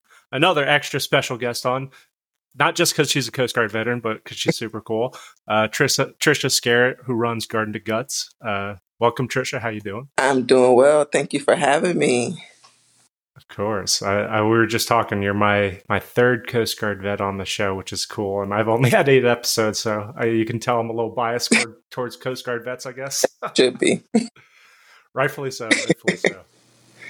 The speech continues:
Speaker 1: But yeah, so cool. I'm, I'm super happy you were able to join up. Uh, and you're, you're, you're out in, uh, Virginia now, right?
Speaker 2: I am. I'm in the Hampton Roads area.
Speaker 1: Okay, cool.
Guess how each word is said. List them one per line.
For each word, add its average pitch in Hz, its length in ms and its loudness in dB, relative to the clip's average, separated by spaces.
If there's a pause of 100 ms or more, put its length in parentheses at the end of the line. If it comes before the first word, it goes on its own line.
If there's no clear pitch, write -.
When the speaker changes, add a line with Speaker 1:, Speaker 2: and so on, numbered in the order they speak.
(320)
Speaker 1:
But 107 180 -6
yeah, 120 260 2
so 107 240 -6
cool. 123 280 -2
I'm, 104 200 0
I'm 113 140 -6
super 127 320 2
happy 117 320 2
you 113 140 -2
were 107 200 -2
able 110 220 -4
to 117 100 -4
join 101 400 -4
up. 107 320 -6
Uh, 101 400 -4
and 123 100 -2
you're, 156 160 4
you're, 151 380 2
you're 151 160 4
out 160 140 2
in, 110 80 -2
uh, 104 140 0
Virginia 104 420 -4
now, 87 160 -10
right? 87 260 -10
Speaker 2:
I 143 120 2
am. 127 340 4
I'm 139 180 2
in 135 120 2
the 120 80 2
Hampton 143 320 2
Roads 113 220 4
area. - 440 2 (960)
Speaker 1:
Okay, 113 340 -14
cool. 92 320 -14